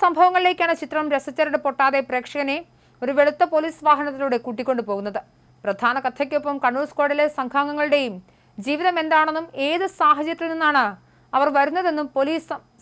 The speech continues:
സംവിധാനത്തിന്റെ ഭാഗമായിരിക്കെ തന്നെ ആ സിസ്റ്റം അവർക്ക് എന്താണ് നൽകുന്നതെന്നും തി-, ചിത്രം ചർച്ച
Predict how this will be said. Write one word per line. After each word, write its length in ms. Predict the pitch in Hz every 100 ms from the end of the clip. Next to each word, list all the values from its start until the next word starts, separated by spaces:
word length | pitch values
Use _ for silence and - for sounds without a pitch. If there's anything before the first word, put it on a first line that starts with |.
| -
സംവിധാനത്തിന്റെ 640 | 269 294 302 302 294 311 240
ഭാഗമായിരിക്കെ 540 | 254 269 320 294 294 294
തന്നെ 200 | 277 262 330 _ _ _
ആ 60 | 254 277
സിസ്റ്റം 240 | 311 339 311
അവർക്ക് 240 | 294 311 311
എന്താണ് 240 | 302 302 311
നൽകുന്നതെന്നും 580 | 269 269 294 330 302 240 190 - _
തി-, 180 | 262 240 _ -
ചിത്രം 280 | 254 285 226 - _ -
ചർച്ച 200 | 240